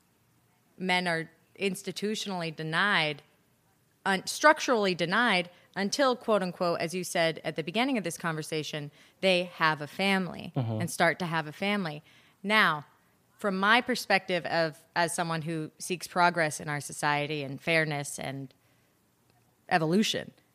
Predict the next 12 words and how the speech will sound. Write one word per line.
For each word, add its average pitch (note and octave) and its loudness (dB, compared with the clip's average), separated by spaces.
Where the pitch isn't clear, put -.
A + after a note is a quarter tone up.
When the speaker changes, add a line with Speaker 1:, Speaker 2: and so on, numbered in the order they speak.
Speaker 1:
to A#3+ -2
reserve G#3 0
emotional G#3+ -2
development F#3 -4
for F3+ 2
when F#3 2
you F#3+ -2
have E3+ 0
procreated G3+ 2
more F3+ 4
humans B3 0
Speaker 2:
Right. G2 -4